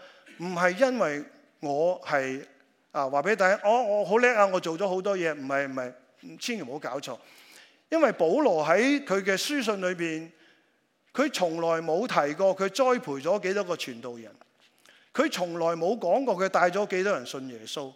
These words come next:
啊，佢都從來冇誇口呢，我建立咗幾多個教會。所以我今日同大家分享呢，係因為喺我侍奉嘅背後，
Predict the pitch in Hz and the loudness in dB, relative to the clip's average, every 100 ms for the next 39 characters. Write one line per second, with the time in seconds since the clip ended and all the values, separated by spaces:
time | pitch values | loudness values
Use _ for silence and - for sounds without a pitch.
0 | _ _ _ _ _ - 196 254 330 349 | _ _ _ _ _ -2 0 2 0 0
1 | 196 175 175 165 170 160 233 254 277 240 | -2 -2 0 0 0 0 0 2 4 6
2 | 196 233 208 185 160 185 160 135 180 180 | 4 4 2 0 -2 -4 -2 -2 -4 -2
3 | 185 180 - 127 123 123 110 127 - _ | -2 -2 -4 -6 -6 -8 -12 -16 -18 _
4 | _ - _ - 339 285 294 302 220 165 | _ -20 _ -2 2 4 4 2 2 0
5 | 170 196 254 254 254 185 175 220 - - | 0 2 0 -2 -2 -2 -4 -6 -10 -20
6 | - - 202 208 269 311 311 208 165 151 | -10 0 0 2 4 4 4 2 2 0
7 | 147 - - 170 262 285 175 180 - 170 | -8 -18 -4 0 0 0 0 0 -4 -8
8 | 160 156 165 160 165 156 120 | -8 -6 -6 -6 -2 -2 -2